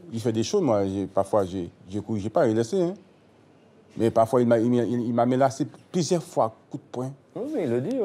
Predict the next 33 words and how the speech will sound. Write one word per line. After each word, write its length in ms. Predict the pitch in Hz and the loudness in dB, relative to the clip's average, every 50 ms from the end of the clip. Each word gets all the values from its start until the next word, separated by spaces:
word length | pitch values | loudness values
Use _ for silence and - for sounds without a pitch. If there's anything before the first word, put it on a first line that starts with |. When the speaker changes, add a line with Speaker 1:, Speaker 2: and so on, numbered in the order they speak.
| 190 214 220 220 | 0 2 2 2
Speaker 2:
oui, 80 | 247 254 | 2 0
il 60 | 202 135 | 0 0
dit 120 | 139 165 | -2 -2
qu'il 120 | 143 - 123 | -2 -2 0
vous 80 | 113 | 2
a 80 | 117 113 | 2 0
donné 440 | 107 101 95 113 113 113 113 113 110 | 0 0 0 2 2 4 4 4 6
à 100 | 104 101 | 4 4
ré-, 400 | 92 90 95 104 110 117 117 113 110 | 4 2 0 2 4 4 4 4 4
Speaker 1:
Mais 60 | 123 | 2
Speaker 2:
riposter. 380 | 117 113 117 104 123 117 123 123 | 2 0 0 2 2 2 2 2
Speaker 1:
c'est 60 | 147 | 2
Speaker 2:
Mais 140 | 135 131 123 | 2 0 0
comment, 760 | - - - - 220 226 220 220 220 226 247 247 247 233 208 - - - - | -2 -4 0 4 4 4 6 4 4 4 6 4 4 2 -2 -8 -20 -16 -4
monsieur, 560 | - 117 127 123 120 - - 131 139 151 180 190 - - - - - - - _ _ _ _ _ | 0 2 2 2 0 -2 -2 0 0 0 0 -2 -8 -20 -20 -20 -20 -20 -20 _ _ _ _ _
c'est 220 | - - - 202 | -8 -2 0 0
ça 380 | 196 - - 247 233 214 165 131 | 0 4 4 4 4 4 2 0
ma 140 | 104 101 101 | -2 -4 -2
question, 460 | 101 113 98 - - 113 107 101 95 87 - _ - | -2 -2 -4 -4 -6 -6 -6 -6 -6 -10 -14 _ 0
comment 560 | - 214 190 190 196 208 214 220 226 214 - - | 2 4 4 4 4 4 4 4 2 0 -4 -2
un 160 | - 147 151 160 | 0 0 2 2
enfant 600 | 175 175 151 - - - 165 165 175 202 208 202 - - _ - _ - _ - | 2 0 0 -2 -2 0 0 0 0 0 -4 -12 -20 -20 _ -20 _ -20 _ -6
peut-il 600 | _ 156 156 139 - - - 170 185 190 214 226 220 - - - _ _ _ - - - - - | _ 0 0 0 -2 -8 -6 -4 -4 -2 -2 -2 -4 -6 -20 -20 _ _ _ -20 -20 -20 -14 -10
riposter 880 | - - 104 151 226 220 - 202 196 170 135 - - - 165 170 185 180 - _ | -8 -4 0 0 0 2 4 2 2 2 2 -2 -4 -2 -2 -2 -2 -4 -6 _
à 100 | - 113 | -2 -2
son 280 | 107 - - 120 110 101 98 - _ | -2 -2 -6 -6 -6 -6 -8 -8 _
père 320 | - 143 135 127 110 85 - - _ _ - | 2 4 4 4 2 0 -4 -10 _ _ -14
si 520 | - - - - - 165 180 202 226 214 - - | -8 -8 -6 -6 -4 -4 -4 -4 -4 -4 -2 -2
il 160 | 123 120 110 | -2 -2 -2
sait 320 | - - - 160 180 190 | -4 -4 -2 0 0 0
que 100 | 175 131 | 0 -2
son 240 | 107 - - 113 107 | -4 -4 -4 -6 -6
père 360 | 95 - 107 101 98 92 82 | -2 0 2 2 2 2 0